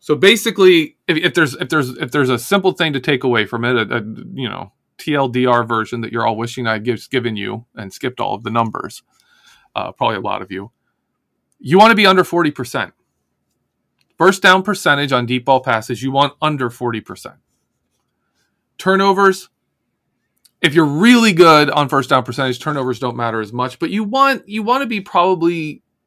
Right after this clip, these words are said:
above six percent. Y-, when you start getting towards eight percent, you're getting into top tier territory.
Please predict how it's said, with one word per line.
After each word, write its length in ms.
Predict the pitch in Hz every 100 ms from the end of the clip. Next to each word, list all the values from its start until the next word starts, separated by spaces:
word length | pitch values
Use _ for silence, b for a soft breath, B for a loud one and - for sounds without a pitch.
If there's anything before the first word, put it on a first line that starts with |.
| _ -
above 440 | 127 117 147 165
six 260 | - 175 -
percent. 500 | 165 156 160 156 - b b b b _ _
Y-, 220 | 185 - 165
when 180 | 165
you 120 | 170 196
start 260 | 226 208
getting 200 | 185 180
towards 280 | 156 156 139 -
eight 200 | 185 -
percent, 520 | 190 170 - 170 165 -
you're 280 | 175 156 147
getting 280 | 151 147 143
into 360 | 135 139 110 - -
top 280 | 143 120
tier 180 | - 135
territory. 680 | 120 120 110 110 113 110 117